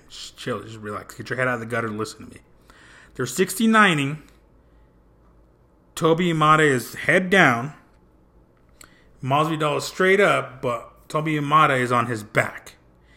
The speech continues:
And he has his legs wrapped around his neck and his arm in a triangle position. Triangle. So he triangles him.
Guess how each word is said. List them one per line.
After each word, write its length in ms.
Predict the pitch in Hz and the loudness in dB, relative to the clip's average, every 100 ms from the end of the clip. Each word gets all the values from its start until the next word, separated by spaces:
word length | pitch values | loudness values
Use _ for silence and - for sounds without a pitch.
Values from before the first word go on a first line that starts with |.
| - - - - | -20 -20 -20 -8
And 100 | 131 | -2
he 80 | 127 | 2
has 180 | 123 | 0
his 140 | 117 117 | 0 -2
legs 400 | 147 151 143 120 | 2 2 0 -2
wrapped 300 | 120 117 - | 0 0 0
around 220 | 123 117 | -2 -2
his 180 | 113 113 | -4 -6
neck 380 | 120 143 160 - | -4 -4 -6 -4
and 140 | 127 | -4
his 160 | 117 110 - | -4 -8 -4
arm 400 | 139 - - - - _ _ _ _ _ _ _ - _ - | -2 -2 -6 -14 -20 _ _ _ _ _ _ _ -20 _ -8
in 60 | |
a 60 | 127 | -8
triangle 640 | - - 156 135 117 104 | -6 2 4 6 2 -4
position. 480 | - 104 95 - - - - _ _ _ _ - - - | -10 -16 -18 -18 -20 -20 -20 _ _ _ _ -20 -20 -14
Triangle. 420 | - 160 127 104 | 2 2 2 -4
So 140 | - | -10
he 80 | 127 | -10
triangles 520 | 127 - 185 131 107 | -6 -4 -2 -4 -8
him. 140 | 95 | -12